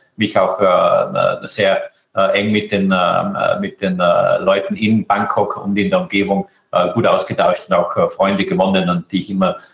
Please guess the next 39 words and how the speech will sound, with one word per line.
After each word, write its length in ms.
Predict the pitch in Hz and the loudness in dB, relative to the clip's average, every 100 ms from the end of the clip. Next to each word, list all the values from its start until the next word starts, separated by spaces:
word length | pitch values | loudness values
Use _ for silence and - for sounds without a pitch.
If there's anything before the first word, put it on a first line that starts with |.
| - | -4
äh, 80 | 90 | -4
mit 100 | 90 | -2
denen 160 | 98 98 | 0 0
immer 240 | 101 92 | 2 2
noch, 220 | 90 87 | 0 0
äh, 160 | 98 85 | 0 0
guten 220 | - - | -2 -8
Kontakt 400 | 92 90 - - | -6 -4 -4 -2
habe. 180 | 85 - | -2 -2
Äh, 40 | - _ - - _ | -6 _ -20 -20 _
Paris, 680 | - - 123 127 139 139 - | -2 0 0 2 2 0 0
äh, 280 | 113 107 110 | 2 2 0
ist 140 | 113 | 0
natürlich 340 | 110 117 95 113 | -2 0 -2 0
wunderschön. 520 | 117 107 - 123 165 | 0 0 0 0 0
Ich 160 | - | 0
war 240 | 101 87 92 | 0 2 2
einige 300 | 101 98 98 | 0 -2 0
Jahre 280 | 92 104 92 | 2 0 -2
in 80 | |
Paris, 400 | 87 92 123 127 | -2 -2 -2 -4
sieben 240 | - 104 95 | -4 -2 0
Jahre. 400 | 90 98 151 165 - _ _ - | 2 2 0 -2 -8 _ _ -2
Äh, 520 | 85 82 92 90 92 | 2 2 2 2 0
ist 120 | - | -2
eine 80 | 113 | -2
ganz 200 | 123 123 | 0 0
andere 300 | 117 117 113 | 0 0 -2
Stadt, 340 | - 131 - | 0 0 0
ein 80 | 104 | -4
ganz 240 | 107 113 | -2 -2
anderes 320 | 117 110 110 - | 0 0 -2 0
Leben. 300 | 107 - 156 | 0 0 -2
Äh, 480 | 165 - _ _ - | -4 -6 _ _ 0
damals, 1300 | 180 180 98 101 98 98 95 90 101 101 98 - - | 2 4 2 2 2 0 -4 -2 0 2 0 -2 -2
äh, 60 | 98 | 0
habe 880 | 90 90 90 - 95 90 95 95 | 0 0 -2 -2 -2 -2 0 -2
ich, 200 | 92 - | -6 -4
äh, 240 | 98 90 | 0 0